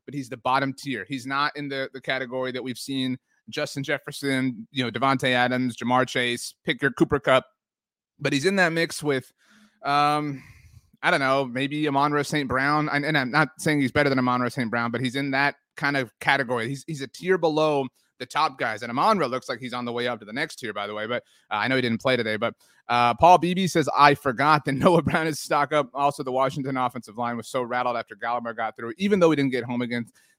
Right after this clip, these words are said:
uh, we drew penalties. So, agree on Noah Brown. I don't have him here. Um, just be-, I'm trying to spread the love as much as I can through this winning streak, but, um, we haven't had him on the stock up list, although we did on Monday night after the interception. Two games in a row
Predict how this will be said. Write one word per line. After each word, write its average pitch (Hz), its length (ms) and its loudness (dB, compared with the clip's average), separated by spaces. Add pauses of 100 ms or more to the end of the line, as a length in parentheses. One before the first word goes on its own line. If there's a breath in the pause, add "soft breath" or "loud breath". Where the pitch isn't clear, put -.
(140)
uh, 127 280 0
we 131 80 -6
drew 123 160 -10
penalties. 127 440 -4
So, 139 160 2 (760)
agree 139 240 0
on 156 120 4
Noah 143 200 4
Brown. 131 320 0
I 160 100 2
don't 196 160 2
have 175 160 2
him 160 120 -4
here. 151 280 -2 (340 soft breath)
Um, 123 420 0
just 139 180 -12
be-, 151 120 -12
I'm 143 120 0
trying 180 200 2
to 147 60 -2
spread 151 320 -2
the 123 100 -4
love 120 280 2
as 107 100 -14
much 127 140 -4
as 113 100 -10
I 113 100 -6
can 139 360 0
through 117 160 -6
this 107 220 -8
winning 135 240 0
streak, 110 320 -8
but, 120 140 0 (340 soft breath)
um, 120 340 0
we 139 120 -2
haven't 175 340 2
had 156 240 0
him 147 400 -2
on 131 100 -2
the 127 80 -4
stock 135 320 2
up 127 140 2
list, 131 140 -2
although 143 140 -2
we 139 100 0
did 139 180 2
on 131 100 6
Monday 123 240 0
night 123 220 2
after 123 240 2
the 120 100 0
interception. 147 640 0
Two 269 180 0
games 233 300 0
in 226 80 -2
a 214 40 2
row 156 300 2